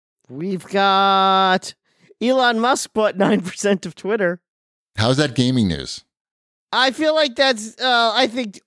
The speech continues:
Speaker 1: so much of the news that we get comes from Twitter
Speaker 2: Not me.
Speaker 1: that I'm curious to see.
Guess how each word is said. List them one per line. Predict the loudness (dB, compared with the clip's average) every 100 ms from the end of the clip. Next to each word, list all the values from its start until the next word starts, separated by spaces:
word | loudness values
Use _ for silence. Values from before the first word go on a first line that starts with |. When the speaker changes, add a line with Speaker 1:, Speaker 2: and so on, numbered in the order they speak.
| -12
Speaker 1:
so | -6 0 2
much | 2 0
of | -2 -4
the | -2
news | 2 2 2
that | 0 -2
we | -4 -6
get | -2 0 0 -2
comes | -2 -2 -2
from | -4 -4
Twitter | -2 -2 0 -2 -6 _ _ _ _
Speaker 2:
Not | -4 0
me. | 0
Speaker 1:
that | 2
I'm | 0 -2
curious | 0 0 0
to | -4
see. | -4 -4